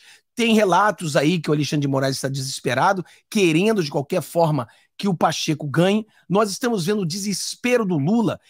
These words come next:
que tá fazendo de tudo para mudar a situação do que está acontecendo. Ou seja, as coisas estão indo ao nosso caminho. Isso é bom demais a gente ver.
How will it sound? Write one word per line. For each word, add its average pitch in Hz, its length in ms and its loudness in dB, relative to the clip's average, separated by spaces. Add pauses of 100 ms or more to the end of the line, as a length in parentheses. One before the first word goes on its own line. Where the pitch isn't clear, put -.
(140)
que 190 100 -4
tá 233 140 2
fazendo 214 400 0
de 202 140 -2
tudo 254 400 0
para 190 180 0
mudar 185 380 2
a 190 40 0
situação 156 440 -4
do 143 80 -6
que 160 80 -10
está - 160 -4
acontecendo. 143 600 -4 (280)
Ou 220 100 2
seja, 247 420 -2 (220)
as 185 220 -2
coisas 247 420 0
estão 208 400 -2
indo 208 280 -4
ao 202 140 0
nosso 175 560 -2
caminho. 131 400 -2
Isso 117 140 -8
é 160 60 -2
bom 156 200 -2
demais 151 400 0
a 147 40 -2
gente 143 280 -4
ver. 110 220 -10